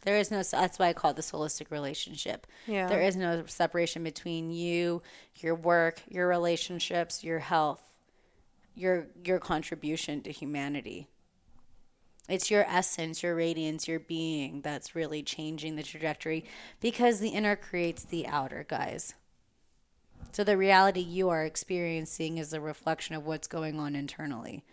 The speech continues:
Speaker 1: So this is your opportunity for you to start to reclaim your power over your t-, finances and taxes,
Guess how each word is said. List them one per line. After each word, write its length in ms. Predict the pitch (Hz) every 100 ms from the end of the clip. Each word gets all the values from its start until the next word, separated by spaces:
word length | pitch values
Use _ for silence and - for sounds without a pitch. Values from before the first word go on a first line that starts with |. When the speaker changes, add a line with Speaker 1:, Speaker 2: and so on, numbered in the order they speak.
| _ - - - -
Speaker 1:
So 160 | -
this 240 | 180 180 -
is 140 | 170
your 160 | 175 165
opportunity 720 | 156 - 165 - 175 156 160
for 160 | -
you 300 | 165 156 160
to 160 | 160 156
start 340 | - 156 156 -
to 420 | - 160 151 151 - _ _
reclaim 580 | 170 170 160 190 165 156
your 120 | 160
power 560 | 160 214 196 165 139 147
over 280 | 151 156 156
your 200 | 151 147
t-, 120 | - -
finances 640 | - 156 156 156 151 151 147
and 120 | 147
taxes, 580 | - 139 - - -